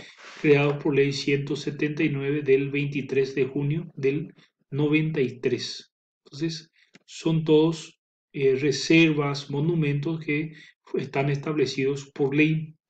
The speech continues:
El artículo sesenta y cinco, la autoridad de aplicación deberá presentar al Congreso Nacional una propuesta técnica de reclasificación y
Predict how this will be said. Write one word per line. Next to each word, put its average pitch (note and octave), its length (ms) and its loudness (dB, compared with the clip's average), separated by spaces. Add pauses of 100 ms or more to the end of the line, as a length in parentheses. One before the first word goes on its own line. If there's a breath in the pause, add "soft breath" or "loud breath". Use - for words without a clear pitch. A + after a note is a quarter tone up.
(600 loud breath)
El D3+ 280 4
artículo F#3 960 0
sesenta D#3+ 540 0
y C#3 60 0
cinco, E3+ 500 0
la C3 80 -4
autoridad C#3 480 0
de D#3+ 80 0
aplicación D#3+ 720 -2
deberá C3 340 0
presentar D3 720 -2 (420 soft breath)
al C#3 120 2
Congreso C3 480 2
Nacional C#3+ 640 -2
una D3+ 240 -4
propuesta D3 760 0
técnica D3 680 0
de D3 120 4
reclasificación - 1200 -4
y G3+ 260 0